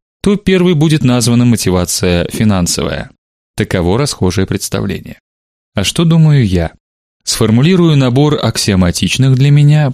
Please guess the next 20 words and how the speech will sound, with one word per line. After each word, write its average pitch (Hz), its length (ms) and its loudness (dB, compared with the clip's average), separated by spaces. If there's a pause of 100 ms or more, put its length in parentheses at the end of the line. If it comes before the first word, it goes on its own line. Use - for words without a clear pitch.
постулатов 95 680 -2
менеджмента. 92 760 -2 (840)
Первое. 80 500 -2 (280)
Мотивации 92 640 0
возникают 95 540 0
у 98 40 -2
сотрудников 147 720 0
благодаря 110 560 0
комплексному 147 760 0
управленческому 92 920 0
воздействию. 104 680 -4 (380)
Один 104 400 2
лишь 104 180 0
финансовый 101 560 0
мотив 101 480 0
будет 120 300 0
работать 120 380 -2
далеко 101 340 -2
не 107 100 4
всегда. 85 420 -6